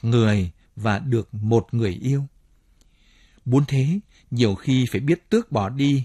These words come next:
một số quan hệ với một số người khác, phải biết từ chối thẳng thắn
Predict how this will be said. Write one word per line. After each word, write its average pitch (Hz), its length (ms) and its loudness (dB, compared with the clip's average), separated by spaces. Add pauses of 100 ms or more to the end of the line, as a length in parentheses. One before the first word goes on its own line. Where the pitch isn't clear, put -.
(100)
một 107 240 -6
số 139 220 -2
quan 147 240 -4
hệ 107 220 -6 (180)
với 127 340 0
một 113 320 -2
số - 260 -4
người 123 200 -2
khác, 160 280 -4 (680)
phải - 160 0
biết 147 280 -2
từ 123 200 6
chối 131 300 2
thẳng 95 340 -2
thắn 160 320 -2